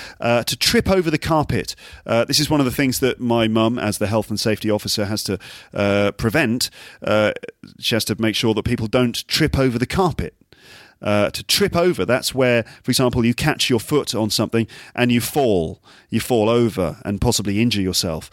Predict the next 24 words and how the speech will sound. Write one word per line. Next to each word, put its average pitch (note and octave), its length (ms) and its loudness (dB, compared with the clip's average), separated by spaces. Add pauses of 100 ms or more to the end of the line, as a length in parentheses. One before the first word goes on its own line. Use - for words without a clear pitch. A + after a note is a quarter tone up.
(200)
So C#3 160 0
to C3 160 2
trip - 480 0 (640)
is A2+ 180 0
to - 80 0
catch F3 340 0
your C3 80 4
foot D3+ 280 0
on G#2+ 100 0
something A2 380 0
and G#2+ 80 2
it - 80 -4
will G#2+ 180 0
knock A2+ 320 0
you A2 140 2
off - 160 -4
balance. G2+ 520 -2 (320)
Uh, G2+ 300 2
we A2+ 140 -2
have G#2 200 0
to A#2 120 -4
trip - 520 -2
on D3 240 0
something, D3 520 0